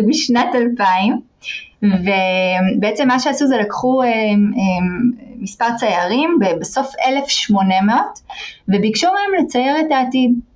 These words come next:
אה, בכל מיני תחומים, איך העתיד שלנו ייראה ב-, בעולם התחבורה, אה, איפה נגור, אה, עולם התעופה וכולי וכולי. ואחד הציירים התייחס לאיך ייראה בית הספר בשנת אלפיים, כן,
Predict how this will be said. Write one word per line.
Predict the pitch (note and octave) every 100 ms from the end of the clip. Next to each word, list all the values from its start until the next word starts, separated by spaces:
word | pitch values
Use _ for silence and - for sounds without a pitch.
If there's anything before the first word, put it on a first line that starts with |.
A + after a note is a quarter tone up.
| - -
אה, | G#3 G#3 G#3+ A#3+
בכל | D#4+ E4+
מיני | F4+ E4+
תחומים, | - D4 B3+ B3 B3+
איך | A#3+
העתיד | A#3+ A#3 A3
שלנו | A3+ G#3+ G#3
ייראה | G#3 G3+ G3 G3 F#3+ F#3 D#3+
ב-, | E3+ E3+ D#3
בעולם | E3+ F3 E3+
התחבורה, | D#3+ - G#3 F#3 G#3 C4 B3+ B3 A#3+ - - -
אה, | F3 E3+ E3
איפה | E3+ - F3
נגור, | F3 F#3+ C#4+ C#4 B3+ A#3+ A3+ - - E3
אה, | E3+ E3+
עולם | F3+ F#3
התעופה | F#3+ - E3+ E3 - A#3+ C#4 G#3
וכולי | F3 - F3+ E3+
וכולי. | - E3 A#3+ F#4+ - - - - F#3
ואחד | E3+ F#3 F3+ F3+ - - A#3
הציירים | C4+ - D4+ F#4+ G4
התייחס | B3 A#3 C#4+ B3+
לאיך | G3+ G#3
ייראה | A#3+ A3
בית | A#3+ A#3
הספר | - A3+ - F#3 G3+ G3+ -
בשנת | E3 E3 E3 - G#3 G#3
אלפיים, | G#3+ G#3+ G#3+ F#3+ F#3+ _
כן, | -